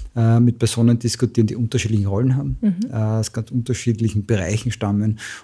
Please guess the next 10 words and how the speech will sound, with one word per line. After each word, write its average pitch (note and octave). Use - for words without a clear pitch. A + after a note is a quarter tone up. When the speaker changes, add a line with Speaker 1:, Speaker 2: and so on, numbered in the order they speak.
Speaker 1:
und G#2+
somit, A2+
äh, A2+
unterschiedliche A#2+
Blickwinkel A#2+
und A2+
Sichtweisen G#2
auf G2
das -
Thema, F#2